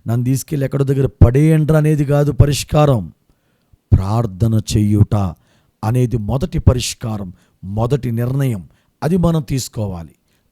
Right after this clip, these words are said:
రెండోదిగా, "నేనెక్కడి నుండి వచ్చానో అక్కడ నన్ను విడిచిపెట్టండి"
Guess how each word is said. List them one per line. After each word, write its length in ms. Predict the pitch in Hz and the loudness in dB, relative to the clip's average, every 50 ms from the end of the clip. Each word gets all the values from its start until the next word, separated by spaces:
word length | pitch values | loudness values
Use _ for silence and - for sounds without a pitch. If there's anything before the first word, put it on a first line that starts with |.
| _ - - | _ -4 0
రెండోదిగా, 600 | 190 208 208 175 156 131 101 104 87 87 82 - _ _ _ _ - | 2 2 4 4 2 2 0 -4 -10 -12 -14 -16 _ _ _ _ -8
"నేనెక్కడి 600 | 107 113 123 127 127 123 120 117 - - 175 170 165 | -4 -2 -2 -2 -2 -2 -4 -4 -6 -4 -4 0 0
నుండి 200 | 165 160 147 147 | 0 2 2 2
వచ్చానో 560 | 127 - - - 123 113 110 110 104 101 - - _ _ _ _ _ - | 0 0 -2 -2 0 0 0 -2 -4 -4 -8 -12 _ _ _ _ _ -8
అక్కడ 360 | 104 107 - _ - 117 107 110 | -8 -8 -8 _ -8 -6 -4 -4
నన్ను 320 | 107 107 113 113 110 107 | -4 -4 -4 -4 -4 -4
విడిచిపెట్టండి" 1000 | 101 104 113 120 110 - - 120 - 117 101 - - 110 104 104 101 110 101 | -2 -2 -4 -4 -6 -8 -12 -6 -6 -6 -6 -6 -8 -10 -8 -8 -8 -8 -10